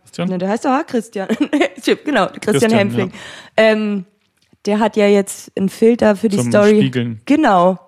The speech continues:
Speaker 1: Ja.
Speaker 2: Auch super praktisch. Hätte ich, ich hab mich gewundert, gab's das vorher noch nicht?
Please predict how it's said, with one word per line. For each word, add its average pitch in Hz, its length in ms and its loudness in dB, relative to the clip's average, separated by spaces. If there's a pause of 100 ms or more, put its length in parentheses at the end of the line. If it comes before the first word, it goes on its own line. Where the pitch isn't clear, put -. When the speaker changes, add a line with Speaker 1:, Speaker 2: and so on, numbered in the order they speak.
(200)
Speaker 1:
Ja. 127 200 -6 (160)
Speaker 2:
Auch 190 260 0
super 226 340 0
praktisch. 185 680 -2
Hätte 170 180 -2
ich, - 160 -12
ich 165 380 -6
hab 175 100 -4
mich 170 160 -6
gewundert, 160 340 -4
gab's - 240 -14
das 160 140 -10
vorher 160 280 0
noch 196 120 -2
nicht? 240 200 -4